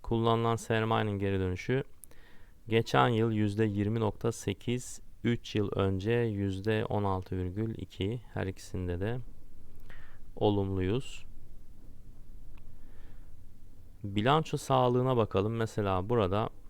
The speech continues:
Turkcell'in kısa vadeli varlıkları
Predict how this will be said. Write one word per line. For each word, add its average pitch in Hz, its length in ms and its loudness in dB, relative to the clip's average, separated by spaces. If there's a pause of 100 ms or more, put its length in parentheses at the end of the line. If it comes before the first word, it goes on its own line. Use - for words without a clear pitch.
(1900)
Turkcell'in 113 460 4
kısa 110 260 2
vadeli 95 360 4
varlıkları 92 760 2